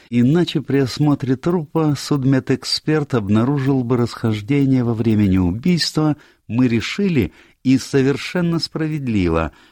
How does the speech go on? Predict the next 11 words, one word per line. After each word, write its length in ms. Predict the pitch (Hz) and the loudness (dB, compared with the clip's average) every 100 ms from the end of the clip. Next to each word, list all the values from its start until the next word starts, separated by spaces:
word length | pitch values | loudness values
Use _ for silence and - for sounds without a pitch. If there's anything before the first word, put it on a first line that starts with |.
| _ | _
что 280 | - - 92 | -12 -6 -2
мистер 420 | 110 110 - 82 | -2 -2 -4 -6
Хаверинг 640 | - 151 156 151 156 - | -4 -2 0 0 -2 -2
не 520 | 127 135 131 151 165 - - | 0 2 2 2 0 -4 -4
убивал 800 | 156 131 156 156 92 82 78 73 | -4 -2 -4 -4 -4 -2 -4 -6
своего 500 | - 82 78 104 135 | -10 -8 -6 -4 -4
дядю. 460 | 78 78 78 78 _ _ _ _ - | -4 -4 -4 -8 _ _ _ _ -12
Но 140 | 78 | -6
ведь 200 | 80 78 | -4 -6
есть 380 | 76 85 107 - | -6 -6 -6 -8
ещё 580 | 92 85 - 104 95 | -10 -8 -6 -4 -4